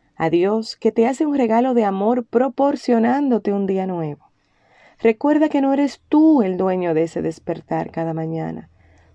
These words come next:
por lo que un gesto de agradecimiento marcará la diferencia.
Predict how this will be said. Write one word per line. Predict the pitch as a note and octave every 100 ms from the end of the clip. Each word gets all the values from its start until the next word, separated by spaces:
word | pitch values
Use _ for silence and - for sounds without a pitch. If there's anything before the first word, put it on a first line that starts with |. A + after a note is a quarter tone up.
| -
por | E3 D#3+
lo | E3
que |
un | F#3+ G#3
gesto | G#3 G#3 - E3+
de | D#3+
agradecimiento | D#3+ D#3+ D#3+ - F3 G#3 B3+ C4+ B3+ - _ _ _ -
marcará | B3+ B3+ - E3+ E3 D#3
la | D3
diferencia. | D3 - D#3 D3+ D3 D3 -